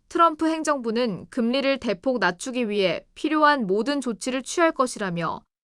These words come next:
칠조 달러 이상의 부채 조정과 세금 감면 정책이 예정돼 있어 대규모 유동성 공급이 불가피하다고 밝혔습니다. 이어 올해 일 분기 내 시장 유동성이 본격적으로 확대될 것이라며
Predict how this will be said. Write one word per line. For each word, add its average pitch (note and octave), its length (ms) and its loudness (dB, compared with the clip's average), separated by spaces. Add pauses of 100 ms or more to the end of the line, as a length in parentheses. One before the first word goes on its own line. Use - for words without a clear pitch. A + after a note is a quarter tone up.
(200)
칠조 E4+ 340 0
달러 D4 320 6
이상의 B3+ 420 0
부채 B3 340 0
조정과 A3+ 640 0
세금 D#4+ 360 -2
감면 C4 360 0
정책이 B3 500 -2
예정돼 A3+ 420 2
있어 F3+ 460 -2 (340)
대규모 B3 560 2
유동성 C#4 520 0
공급이 A#3 480 0
불가피하다고 A#3 880 0
밝혔습니다. F#3 920 -8 (440)
이어 C4 240 6
올해 B3 300 8
일 G#3+ 180 4
분기 B3+ 260 -2
내 A3 380 2
시장 D#4 360 0
유동성이 A#3+ 680 0
본격적으로 A#3+ 720 0
확대될 D#4 480 0
것이라며 F#3 680 -4